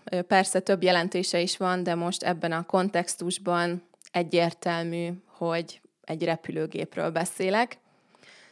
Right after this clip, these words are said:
Szóval nagyon korán indult a gépünk, fél kettőre jött értünk a taxi hajnalban, úgyhogy nem aludtunk sokat. Rájöttem, hogy ehhez már túl öreg vagyok, és ha van lehetőség más járatot választani,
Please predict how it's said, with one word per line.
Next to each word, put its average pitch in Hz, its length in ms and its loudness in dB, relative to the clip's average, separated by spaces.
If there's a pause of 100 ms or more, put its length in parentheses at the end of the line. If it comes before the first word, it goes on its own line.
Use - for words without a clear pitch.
(140)
Szóval 208 600 6
nagyon 226 380 6
korán 185 340 2
indult 175 360 0
a 170 60 0
gépünk, 196 720 0 (420)
fél 202 300 6
kettőre 190 480 2
jött 170 260 0
értünk 180 380 2
a 165 60 0
taxi - 380 -2
hajnalban, 190 580 2
úgyhogy 175 320 -4
nem 180 180 -2
aludtunk 170 380 -4
sokat. 233 580 0 (1400)
Rájöttem, 202 600 6
hogy 190 260 4
ehhez 190 340 0
már 180 340 -2
túl 196 200 2
öreg 202 320 8
vagyok, 269 400 8 (400)
és 220 220 6
ha 214 140 8
van 202 200 6
lehetőség 185 680 2
más 185 340 2
járatot 180 460 4
választani, 214 880 4